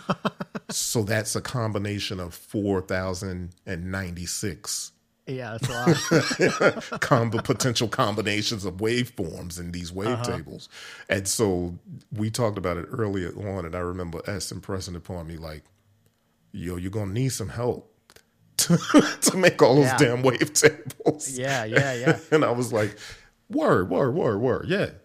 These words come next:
Speaker 2: Yeah, no, no, yeah, we'll get it. We'll get it. I got a couple
Speaker 1: <laughs>
Speaker 2: people and got, you know, we'll do some things." That,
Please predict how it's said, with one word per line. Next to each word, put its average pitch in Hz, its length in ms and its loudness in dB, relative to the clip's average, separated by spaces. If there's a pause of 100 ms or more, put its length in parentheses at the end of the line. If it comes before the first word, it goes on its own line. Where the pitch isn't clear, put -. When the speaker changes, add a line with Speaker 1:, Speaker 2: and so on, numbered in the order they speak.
Speaker 2:
Yeah, 294 180 0
no, 320 240 0
no, 294 280 2
yeah, 285 100 -2
we'll 277 120 -4
get 262 160 -4
it. 262 100 -6
We'll 240 120 -6
get 233 180 -2
it. 233 80 -2
I 214 60 -6
got 220 160 -6
a 196 40 -2
couple 190 360 0
Speaker 1:
<laughs> 175 260 -6
Speaker 2:
people 185 380 2
and 165 200 -2
got, 175 240 -2
you 180 60 -6
know, 180 180 0
we'll 180 140 -2
do 160 240 -4
some 160 180 -6
things." 156 380 -4
That, 151 140 -4